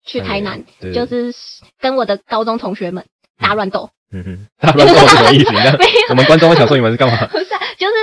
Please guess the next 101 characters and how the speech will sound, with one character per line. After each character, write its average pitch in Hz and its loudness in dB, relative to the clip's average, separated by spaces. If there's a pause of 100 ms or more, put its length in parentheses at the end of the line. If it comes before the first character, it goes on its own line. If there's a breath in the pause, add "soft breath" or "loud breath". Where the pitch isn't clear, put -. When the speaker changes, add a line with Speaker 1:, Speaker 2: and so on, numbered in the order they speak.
(140)
Speaker 1:
跟 359 -6
高 320 0
中 320 -2
同 269 -4
学 233 -2
们， 226 -6
然 226 -2
后 277 -6
还 247 -4
有 226 -2
高 269 -4
中， 254 -8
就 359 -4
是 415 -2
我 294 -6
们 208 -10
各 254 -6
自 240 -10
也 180 -6
有 185 -8
洗， - -16
Speaker 2:
哦， 226 -6
Speaker 1:
有 214 -2
些 254 -2
有 214 -2
洗 - -12
版。 - -10
Speaker 2:
对 104 -6
啊， 92 -8
对， 90 -10
对， - -16 (280)
对。 - -10
Speaker 1:
对， - -18
然 202 -8
后 202 -6
或 214 -8
者 196 -8
是 208 -14
到 202 -8
那 196 -8
边 185 -10 (580)
再 214 -6
找 - -10
朋 - -14
友 - -16
来， - -20 (260)
这 98 -12
样 90 -14
子。 95 -18
Speaker 2:
嗯， 82 -18
嗯， 135 -20
嗯。 - -20 (360)
Speaker 1:
这 202 -12
样， 214 -14
就 226 -6
是 226 -6
各 208 -10
种 - -16
朋 196 -10
友 208 -4
的 185 -12
朋 185 -10
友 180 -8
照 190 -12
顾 185 -8
一 165 -16
下， - -16
这 - -18
样。 - -20
Speaker 2:
反 120 -8
正 151 -4
我 131 -6
们 110 -6
那 123 -4
一 131 -6
团 110 -8
约 110 -4
约 110 -4
也 95 -10
十 92 -20
几 - -18
个 - -18
欸。 - -20 (320)
Speaker 1:
对 226 -14
啊。 190 -12
Speaker 2:
蛮 92 -14
厉 92 -14
害 - -16
的。 - -20 (300)
Speaker 1:
就 240 -8
是 254 -12
熟 202 -8
的 208 -12
不 226 -8
熟 185 -12
的 - -12
都 - -14
来 - -16
了。 95 -14
Speaker 2:
对 - 4
啊。 339 -2